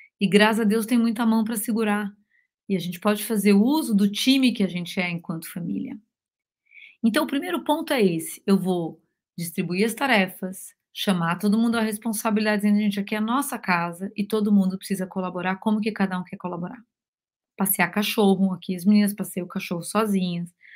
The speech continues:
cada dia uma tarde, eu passeio de manhã, o pai passeia à noite, o cachorro não é de todo mundo, todo mundo colabora. Uma é responsável por comida, outra é responsável por pôr água, entende? Então, é, é,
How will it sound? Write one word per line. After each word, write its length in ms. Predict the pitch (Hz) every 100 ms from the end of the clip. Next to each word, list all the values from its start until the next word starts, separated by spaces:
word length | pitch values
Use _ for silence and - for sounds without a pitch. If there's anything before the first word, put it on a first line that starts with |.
| - - _ _
cada 260 | - 180 180
dia 300 | 170 202 190
uma 200 | 185 190
tarde, 360 | 190 196 202 180
eu 60 |
passeio 300 | 180 180 185
de 80 | 170
manhã, 180 | 170 196
o 60 | 214
pai 140 | 240
passeia 280 | 240 220 254
à 20 |
noite, 200 | 226 170
o 20 | -
cachorro 320 | 175 202 185
não 80 | 180
é 60 |
de 120 | 170
todo 220 | - 175 185
mundo, 280 | 208 160
todo 240 | 151 160 160
mundo 220 | 170 185
colabora. 640 | 226 247 247 247 208 131 156 _ _ _ _ - -
Uma 180 | 196 208
é 20 |
responsável 440 | 202 202 202 185
por 140 | 185 170
comida, 320 | 196 196 220
outra 160 | 214 160
é 20 |
responsável 440 | 165 170 170 160
por 160 | 170 170
pôr 180 | 190 214
água, 500 | 190 180 175 180 185 _ _ _ _ -
entende? 440 | 185 339 403 - - _ _ _ _ _ _ _ _ - -
Então, 540 | 190 247 254 220 - - _ _ - - - _
é, 460 | 190 190 185 180 - -
é, 420 | 180 180 175